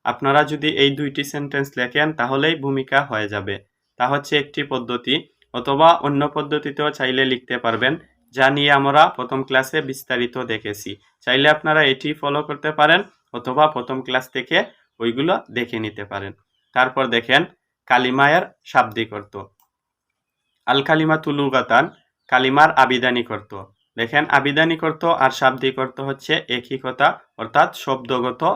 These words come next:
ব্যাখ্যা। প্রথম অর্থ হচ্ছে আত্মারহু, অর্থ হচ্ছে নিক্ষেপ করা। তারপর দ্বিতীয় অর্থ হচ্ছে আলজারহু, অর্থ হচ্ছে আঘাত করা। তাহলে আমরা দেখলাম কালিমার দুইটি অর্থ,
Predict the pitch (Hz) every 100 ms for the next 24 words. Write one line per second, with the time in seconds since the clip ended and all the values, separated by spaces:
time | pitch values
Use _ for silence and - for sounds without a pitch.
0 | 117 113 110 - 104 - - - _ _
1 | _ _ _ _ _ _ _ _ _ -
2 | 143 165 175 165 165 160 160 - 151 147
3 | 151 - 160 160 160 135 147 131 - 147
4 | 143 151 147 131 - 143 139 123 117 147
5 | - _ _ 127 135 151 139 147 139 135
6 | 131 127 143 143 - 160 185 _ _ 120
7 | 127 123 151 160 156 156 - 135 143 139
8 | - 147 - 120 123 123 - 101 98 -
9 | 120 143 147 147 147 131 131 135 147 135
10 | 123 123 139 139 131 120 - 127 123 -